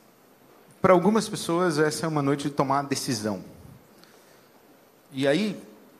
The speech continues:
eu fiquei pensando que algumas pessoas estão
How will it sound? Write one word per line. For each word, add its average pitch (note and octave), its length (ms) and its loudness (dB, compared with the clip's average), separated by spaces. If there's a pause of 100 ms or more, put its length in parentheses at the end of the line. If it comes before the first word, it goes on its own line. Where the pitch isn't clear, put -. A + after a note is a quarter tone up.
(380)
eu D3+ 160 4
fiquei D#3+ 200 -2
pensando D3+ 580 -2
que D3 200 -4
algumas F3 360 0
pessoas F3 520 0
estão E3+ 540 0